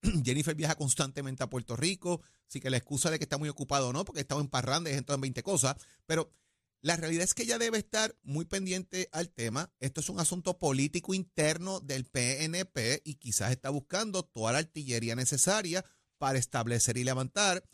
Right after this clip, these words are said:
lo que deben ser sus puntos. Ah, ¿qué irá a decir allí?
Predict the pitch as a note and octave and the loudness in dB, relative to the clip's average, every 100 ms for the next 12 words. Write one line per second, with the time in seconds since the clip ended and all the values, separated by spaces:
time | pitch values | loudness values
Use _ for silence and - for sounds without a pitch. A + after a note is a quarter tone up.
0 | _ C#3+ C3+ A#2+ A#2 A#2 F3+ - C3+ - | _ -6 -2 -2 0 0 0 0 2 2
1 | - G3+ A#3 F#3 F2 - - _ _ _ | 2 -2 -2 -6 -4 -4 -4 _ _ _
2 | _ D3+ F3 G#2 - F#3+ A#3 A3+ G#3+ A#3 | _ 0 0 0 -6 -2 0 4 4 2
3 | G3 A2+ | 0 -4